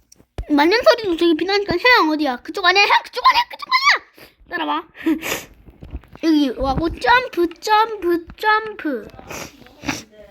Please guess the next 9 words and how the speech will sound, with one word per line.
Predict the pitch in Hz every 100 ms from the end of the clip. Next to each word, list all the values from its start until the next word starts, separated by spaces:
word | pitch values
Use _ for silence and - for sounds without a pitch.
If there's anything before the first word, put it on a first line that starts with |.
| - _ - _ _ _ _ -
어, | 269 - -
잠깐만. | - 311 359 403 - _ - 403 -
이거 | 320 294 - _ _ _ - - _ _ _ _ _ - - -
여기로 | 330 359 381 403 370
와가지고 | 294 320 330 311 359 320
여-, | 277 302 -
이쪽으로 | 466 480 381 302
점프, | 330 294 240
회오리처럼. | 233 226 - - 180